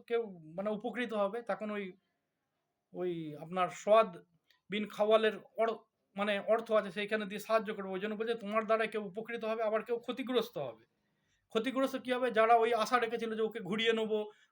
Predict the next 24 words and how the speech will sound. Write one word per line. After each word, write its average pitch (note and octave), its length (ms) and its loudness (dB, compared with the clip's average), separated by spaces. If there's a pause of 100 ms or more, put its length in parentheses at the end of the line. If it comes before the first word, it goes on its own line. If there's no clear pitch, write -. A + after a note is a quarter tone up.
(100)
বা G3+ 320 4
ইসলামের B3 360 2
ক্ষতি A3 240 -2
করবো, G3+ 340 -4
তারা G3 240 0
পারবে G#3+ 340 4
না, G#3 140 -6
পেরে G#3 220 -2
উঠবে G#3 280 -2
না, A#3+ 300 -8
ওই F#3+ 140 -6
জন্য A#3+ 200 -4
তারা A#3+ 180 0
ক্ষতিগ্রস্ত A#3+ 500 -4
হবে। G#3 260 -2
বা G3 240 0
আপ-, G3 340 -8
কেন A#3 220 -2
মানুষের A#3+ 420 -2
উপকার A#3+ 400 -2
দেখে A#3 340 0 (340)
লোকেরা G#3+ 320 2
অনেকজন A3 380 0
আজ G#3+ 120 -2